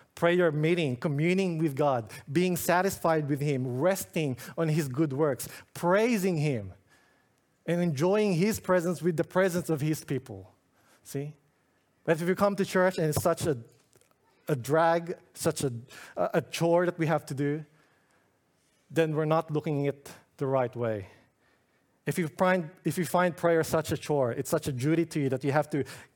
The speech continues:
that you just have to do and get over done with, then you're approaching it the wrong way. God doesn't want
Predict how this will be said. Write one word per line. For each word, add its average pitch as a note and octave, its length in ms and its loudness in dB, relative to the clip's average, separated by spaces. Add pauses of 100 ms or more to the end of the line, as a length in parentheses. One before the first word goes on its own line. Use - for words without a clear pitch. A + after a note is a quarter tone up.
(280)
that D3 200 0
you C#3+ 80 -2
just D3 160 0
have D#3+ 180 0
to D#3 80 -2
do D#3 220 0
and D#3+ 320 -2
get C#3+ 140 2
over C#3 260 2
done C#3+ 260 0
with, F3+ 260 -2 (840)
then D3+ 120 0
you're D3+ 140 4
approaching E3 580 0
it D3 140 0
the D3 80 0
wrong C3+ 240 0
way. B2+ 220 2
God D#3+ 420 2
doesn't F3 320 2
want E3 260 2